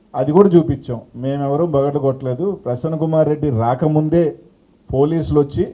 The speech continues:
చెదరగొట్టి అందరినీ తరిమేయటం కూడా జరిగిందని వీడియో కూడా చూపించాం. మళ్ళీ ఇంకో కొంచెంసేపు తర్వాత ఏం చెప్పింది, ప్రసన్న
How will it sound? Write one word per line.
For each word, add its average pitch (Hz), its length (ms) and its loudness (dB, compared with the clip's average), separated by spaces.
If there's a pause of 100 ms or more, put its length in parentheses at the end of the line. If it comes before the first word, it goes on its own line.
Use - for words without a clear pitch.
(580)
చెదరగొట్టి 156 680 2 (460)
అందరినీ 151 400 -2
తరిమేయటం 143 500 -4
కూడా 135 160 -4
జరిగిందని 123 520 -6
వీడియో 151 240 -2
కూడా 151 180 -2
చూపించాం. 110 500 -8 (720)
మళ్ళీ 151 320 2
ఇంకో 180 180 2
కొంచెంసేపు 165 420 -2
తర్వాత 156 260 2
ఏం 156 160 -2
చెప్పింది, 143 440 -4 (1500)
ప్రసన్న 160 320 0